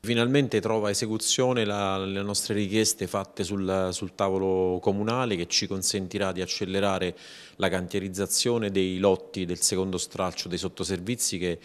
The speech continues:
devono essere portati avanti. A brevissimo quindi inizierà il secondo lotto e stiamo lavorando anche trovando soluzioni giuridiche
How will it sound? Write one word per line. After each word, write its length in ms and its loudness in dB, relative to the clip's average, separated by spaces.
devono 380 4
essere 360 0
portati 380 -2
avanti. 380 -6
A 60 -2
brevissimo 720 0
quindi 220 -2
inizierà 460 0
il 100 -2
secondo 800 2
lotto 500 0
e 180 2
stiamo 320 6
lavorando 600 2
anche 260 0
trovando 360 0
soluzioni 540 -2
giuridiche 640 0